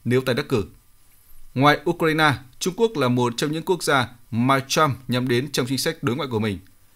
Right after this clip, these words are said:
Trump đã nhiều lần chỉ trích Trung Quốc vì các hoạt động thương mại không công bằng và hành vi ăn cắp sở hữu trí tuệ,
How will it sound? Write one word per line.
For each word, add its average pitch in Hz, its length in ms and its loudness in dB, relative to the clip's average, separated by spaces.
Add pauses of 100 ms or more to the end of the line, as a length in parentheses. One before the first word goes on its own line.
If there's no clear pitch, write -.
(300)
Trump 120 340 2 (240)
đã 127 160 2
nhiều 196 160 0
lần 160 220 4
chỉ 147 180 0
trích 180 200 -2
Trung 143 200 0
Quốc 170 300 -2
vì 127 100 2
các 165 160 -2
hoạt 113 180 -2
động 117 200 -2
thương 120 200 -2
mại 123 220 0
không 156 180 -6
công 151 160 -2
bằng 113 220 2 (320)
và 131 180 4
hành 147 180 0
vi 160 240 0
ăn 151 160 -2
cắp 175 220 -2
sở 120 200 0
hữu 113 100 -2
trí 131 120 -4
tuệ, 120 240 -2